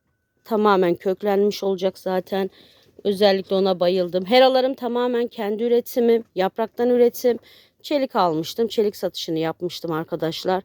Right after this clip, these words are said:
Bunun da rengi muazzam gözüküyor gerçekten. Bugün, e, pazar, hava o kadar güzel ki iki gündür gündüzleri çok güzel, geceleri birazcık,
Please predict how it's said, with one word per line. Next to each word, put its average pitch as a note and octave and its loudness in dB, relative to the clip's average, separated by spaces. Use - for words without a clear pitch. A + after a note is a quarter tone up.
Bunun G3+ 4
da E3 0
rengi F3 0
muazzam F3 -2
gözüküyor D3+ -6
gerçekten. D#3 -6
Bugün, D4 0
e, A#3 4
pazar, B3 -2
hava A#3 0
o D4+ -6
kadar A#3 0
güzel A3+ -2
ki - -6
iki B3+ -8
gündür C4 0
gündüzleri B3 2
çok - -6
güzel, C4+ -2
geceleri A#3+ 2
birazcık, A3+ 0